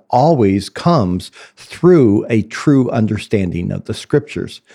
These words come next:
As a note, this is why revival cannot happen without the prerequisite of the Word of God proclaimed rightly. If a true understanding of the person of God, His nature,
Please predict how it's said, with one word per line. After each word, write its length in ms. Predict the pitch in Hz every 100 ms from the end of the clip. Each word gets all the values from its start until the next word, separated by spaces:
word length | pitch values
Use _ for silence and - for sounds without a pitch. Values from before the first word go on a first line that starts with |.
| - - _ -
As 220 | 127 113
a 80 | 113
note, 340 | 139 127 101
this 180 | 139 143
is 140 | 139
why 200 | 110 110
revival 640 | 101 101 104 113 127 123
cannot 440 | - 120 113 139 127
happen 480 | - 135 - 117 110
without 340 | 107 117 -
the 80 | 107
prerequisite 880 | - 117 101 110 113 127 - 117
of 180 | 120 104
the 80 | 98
Word 300 | 90 104 117
of 100 | 101
God 340 | 90 87 98 - - _
proclaimed 640 | 117 - - 107 95 92 82
rightly. 560 | 101 123 - 87 95 _ - -
If 160 | 120 113
a 80 | 120
true 360 | - 147 170
understanding 720 | 139 131 131 - 123 117 123
of 140 | 113 92
the 80 | 101
person 400 | - 123 - 123
of 100 | 87
God, 320 | 85 87 104
His 260 | 104 98
nature, 520 | 101 98 104 - 131